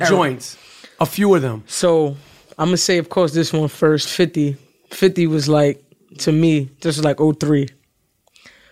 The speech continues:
Speaker 2: was like, "Who is that?" You understand? I was a big fan of fifty. I was listening to stuff before that, of course, but fifty was the one for me where it was like,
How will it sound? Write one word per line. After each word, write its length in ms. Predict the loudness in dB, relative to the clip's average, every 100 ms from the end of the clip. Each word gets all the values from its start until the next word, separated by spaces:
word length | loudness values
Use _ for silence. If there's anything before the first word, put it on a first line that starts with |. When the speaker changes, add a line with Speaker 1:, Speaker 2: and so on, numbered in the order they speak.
| _
Speaker 2:
was 220 | -2 0
like, 300 | 2 0 -2 -8 _ _ _ -4
"Who 220 | 0 2
is 180 | 2 0
that?" 180 | -4 -8 _ _ _ _ _ 0
You 80 |
understand? 380 | 2 4 2 2
I 80 | 2
was 140 | 0 0
a 40 |
big 220 | 0 -2 0
fan 240 | -2 -2
of 80 | -2
fifty. 440 | -4 -4 -6 -12 -18 _ _ _ _ _ _ -2
I 80 | 2
was 140 | 2
listening 300 | 2 0 -2
to 140 | -2
stuff 240 | -2 0 0
before 320 | -2 2 2
that, 180 | 2 0
of 140 | -4
course, 360 | 0 2 2 0
but 240 | -2 -2
fifty 400 | -2 0 0 2
was 200 | 0 0
the 100 | 0
one 260 | 0 0 -2
for 180 | -2 0
me 340 | 4 6 6
where 240 | 4 6 6
it 40 |
was 180 | 4 0
like, 280 | 0 0 -2